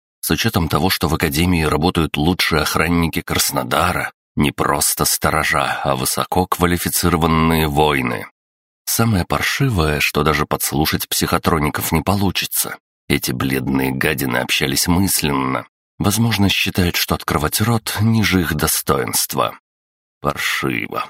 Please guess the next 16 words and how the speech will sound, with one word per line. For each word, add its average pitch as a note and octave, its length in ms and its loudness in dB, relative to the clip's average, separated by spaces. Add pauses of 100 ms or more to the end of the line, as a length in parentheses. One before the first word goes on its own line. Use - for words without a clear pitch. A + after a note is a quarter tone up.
(520)
Виктор D2 440 -2
Викторович D2 640 0
заварил C#2+ 420 0
себе - 340 -2
еще E2 340 -2
чай D2 400 -2
и C#2 80 0
прикрыл F2 480 0
глаза, D#2 600 0
вспоминая, D2+ 720 0
когда D2 260 0
видел C#2 320 -2
сестру - 480 -2
в - 140 -4
последний C#2+ 640 0
раз. - 480 -2